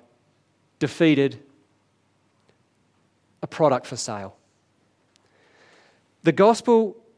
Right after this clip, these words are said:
that I'm revealing to you this morning through this scripture says that what was, what could happen, the one hope for that slave, was perhaps 'cause a lot of slaves ended up in slavery because of poverty,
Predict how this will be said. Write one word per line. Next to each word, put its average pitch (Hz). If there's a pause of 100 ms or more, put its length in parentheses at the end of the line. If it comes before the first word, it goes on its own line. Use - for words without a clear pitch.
that 170
I'm 175
revealing 165
to 165
you 156
this 139
morning 147
through 147
this 127
scripture 120 (880)
says 214
that 151 (920)
what 208
was, 180
what 226
could 220
happen, 180
the 170
one 214 (200)
hope 214
for 214
that 185
slave, 135 (920)
was 180
perhaps 214
'cause 185
a 202
lot 214
of 208
slaves 202
ended 185
up 180
in 175
slavery 165
because 165
of 147
poverty, 127